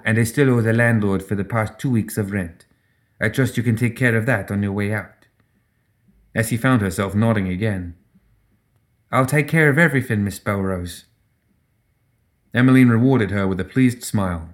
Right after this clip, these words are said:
and Essie returned it. Her smile gradually faded as the mental fog began to clear away from her thoughts. But by that time,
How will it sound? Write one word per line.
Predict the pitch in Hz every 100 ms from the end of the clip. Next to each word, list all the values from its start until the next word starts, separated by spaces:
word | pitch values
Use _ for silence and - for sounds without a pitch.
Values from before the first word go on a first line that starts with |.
| _
and | 101 107
Essie | 107 104
returned | 90 - 123 104
it. | 90 - _ _ _ _ _ _ _ _ _ _ -
Her | 120
smile | - 160 131
gradually | 110 123 113 117
faded | 107 160 120 98
as | 95 92
the | 104
mental | 110 104 104
fog | - 127 95
began | 101 101 98
to |
clear | 104 - 107
away | 98 123 107
from | 104 95
her | 95
thoughts. | - 120 92 - - _ _ _ _ _ _ _
But | 110
by | 110 107
that | 135 -
time, | 95 87 82